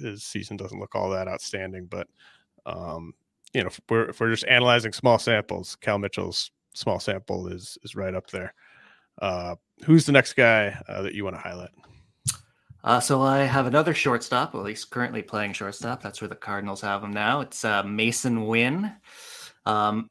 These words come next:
Speaker 2: RoboScout has him with a, a hundred,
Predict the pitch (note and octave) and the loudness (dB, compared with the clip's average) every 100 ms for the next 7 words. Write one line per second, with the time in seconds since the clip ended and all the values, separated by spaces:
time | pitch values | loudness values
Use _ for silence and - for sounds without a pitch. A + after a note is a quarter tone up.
0 | - F3+ D#3 D#3+ - D3+ C3+ D3 D3 - | 2 4 6 4 4 4 6 6 6 6
1 | D#3+ D3 C3+ C3 B2 B2 C3+ B2+ - C3+ | 4 6 2 2 2 2 -2 -2 2 2
2 | B2+ C3+ | 2 -2